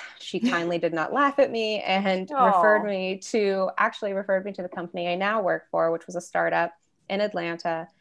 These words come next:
Speaker 1: and also pointed me in the direction of entrepreneurship and was like, "I think that you would really enjoy taking some of these classes. Like,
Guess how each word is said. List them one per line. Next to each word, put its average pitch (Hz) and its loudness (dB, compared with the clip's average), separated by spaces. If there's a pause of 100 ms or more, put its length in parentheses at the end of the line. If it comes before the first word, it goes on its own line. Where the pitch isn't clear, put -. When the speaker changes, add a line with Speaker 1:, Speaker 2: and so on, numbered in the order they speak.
(180)
Speaker 1:
and 202 -4 (100)
also 254 4
pointed 202 -4
me 185 -2
in 180 -2
the 185 0
direction 175 -4
of 170 -8
entrepreneurship - -4
and 185 -4
was 180 -6
like, 185 -2
"I 190 0
think 226 -4
that 247 -2
you 220 -4
would 208 -4
really 190 0
enjoy 180 -2
taking 175 -6
some 175 -10
of 170 -8
these 170 -10
classes. 226 0
Like, 180 0